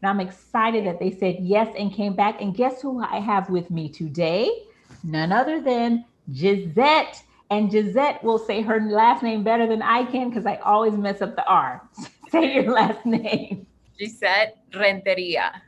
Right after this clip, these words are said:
Speaker 1: There we go. Renteria. I'm working on it. And we've known each other a long time and I still haven't
Speaker 2: We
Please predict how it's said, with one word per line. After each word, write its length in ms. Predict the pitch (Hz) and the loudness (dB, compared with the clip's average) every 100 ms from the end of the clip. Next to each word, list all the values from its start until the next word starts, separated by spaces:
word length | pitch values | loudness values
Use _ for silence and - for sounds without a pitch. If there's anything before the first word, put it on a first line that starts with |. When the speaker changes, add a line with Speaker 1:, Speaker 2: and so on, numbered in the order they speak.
| _ | _
Speaker 1:
There 340 | 175 160 220 | -4 0 2
we 100 | 226 | 2
go. 100 | 208 - - | 0 -8 -12
Renteria. 1300 | 190 190 247 311 339 - _ _ 254 247 254 254 185 - _ _ _ _ 208 | -6 -2 2 2 0 -12 _ _ 2 2 0 -2 -2 -6 _ _ _ _ -2
I'm 180 | 247 | 0
working 360 | 311 311 302 233 | 4 2 2 -2
on 160 | 175 143 | -2 -4
it. 80 | |
And 100 | 170 | -4
we've 140 | 226 269 | -4 -2
known 240 | 254 240 | -2 -2
each 160 | 220 220 | 0 0
other 200 | 190 180 | 0 0
a 120 | - 190 | -2 -4
long 380 | 196 208 208 202 | -2 -2 -2 -2
time 240 | 175 175 | -4 -4
and 80 | 156 | -6
I 80 | 151 | -8
still 280 | - 170 160 | -6 -6 -4
haven't 220 | 165 | -6
Speaker 2:
We 20 | 143 | -8